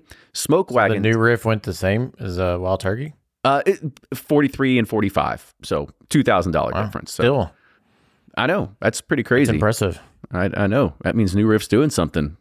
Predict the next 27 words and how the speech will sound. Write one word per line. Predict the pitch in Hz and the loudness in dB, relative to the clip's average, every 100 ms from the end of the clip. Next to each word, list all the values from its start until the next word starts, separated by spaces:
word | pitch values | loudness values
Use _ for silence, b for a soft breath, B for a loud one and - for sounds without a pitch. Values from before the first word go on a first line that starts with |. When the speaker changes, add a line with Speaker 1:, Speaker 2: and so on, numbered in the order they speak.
| - | -4
Speaker 1:
Get | 104 | -2
up | - | 2
there | 117 | 0
with | 101 | 2
the | |
Speaker 2:
Yep. | 104 | 2
Speaker 1:
Heritage | 120 117 - | 2 0 0
Brands. | 82 71 69 - _ B B B B B B | 0 0 -6 -14 _ B B B B B B
And | - 95 | -8 -6
Smoke | - 123 160 113 | -2 2 2 2
Wagon, | 101 90 98 98 | 2 4 2 2
they | 101 110 | 2 2
had | 135 | 4
a | 101 | 2
lot | 90 95 101 | 2 4 2
of | 85 82 | 0 -4
sixty | - - 127 | -2 0 0
bottles | 87 87 85 92 | 2 2 4 2
that | 95 | 0
were | 76 | -2
called | - 95 87 78 | 0 0 2 -2
rare | 80 90 98 | 0 2 2
and | 87 78 82 | 0 -4 -2
limited | 92 85 80 | 0 -2 -4
special | - 87 - 82 | -2 -2 -2 -4
batch | 80 73 - - | -2 -2 -4 -2
bourbons. | 82 78 73 73 | -2 0 -4 -6